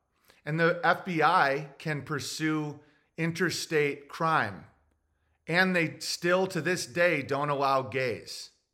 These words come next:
Uh, just saw that Roger Waters did Rogan. That's awesome. You know, that doesn't mean, you know, I think Roger Waters is wrong about a lot of things, but I think he's a living man, and I, I really respect him. All right.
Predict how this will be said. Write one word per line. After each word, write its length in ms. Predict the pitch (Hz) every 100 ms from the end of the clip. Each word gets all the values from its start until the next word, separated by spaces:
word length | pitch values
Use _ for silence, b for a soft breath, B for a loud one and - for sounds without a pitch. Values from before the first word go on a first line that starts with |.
| _ _ _ _ _ _ _ _ _ _ _ _ _ _ _ _ _ _ _ _ -
Uh, 240 | 131 123
just 240 | 117 151 -
saw 160 | 151
that 100 | 147
Roger 320 | 135 139 127
Waters 420 | 127 127 135 135 104
did 180 | 127
Rogan. 440 | 113 117 131 147 135 -
That's 220 | 135 160
awesome. 480 | 151 - 131 90 98 _ _ _
You 100 | 135
know, 100 | 143
that 160 | 147 165
doesn't 320 | 208 190 202
mean, 380 | 180 180 165 - B B -
you 120 | 160
know, 120 | 156
I 120 | 165
think 220 | 175 233
Roger 340 | 208 202 175 175
Waters 480 | 151 160 156 135 -
is 240 | 156 110
wrong 320 | 127 143 151
about 240 | 131 123 120
a 40 |
lot 200 | 117 113
of 100 | 110
things, 320 | 113 117 110
but 120 | 123
I 60 | 123
think 240 | 120 151
he's 160 | 139 117
a 60 | 117
living 340 | 120 110 107
man, 280 | 110 113 107
and 240 | 101 104 107
I, 100 | 110
I 20 |
really 240 | 107 104
respect 440 | 101 98 101 95 95
him. 160 | 90 - _ b b b b b b b b b b b b _ _
All 180 | 131 135
right. 260 | 120 92